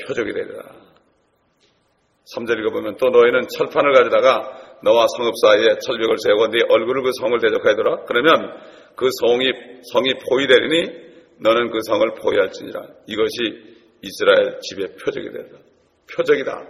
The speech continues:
그게 뭔가 하면요. 에스겔이 이렇게 이스라엘을 그려놓고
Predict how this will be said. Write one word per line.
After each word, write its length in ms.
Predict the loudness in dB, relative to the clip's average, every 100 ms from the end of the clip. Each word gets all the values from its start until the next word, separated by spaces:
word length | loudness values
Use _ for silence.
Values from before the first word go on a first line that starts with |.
| -20
그게 160 | -6 -4
뭔가 200 | -2 -4
하면요. 500 | -4 -4 -6 -6 -14 -20 -20 _ _ _ 2
에스겔이 380 | 4 4 2
이렇게 160 | 2 0
이스라엘을 500 | -4 2 8 10 8
그려놓고 960 | 2 0 0 -2 2 4 6 2 -2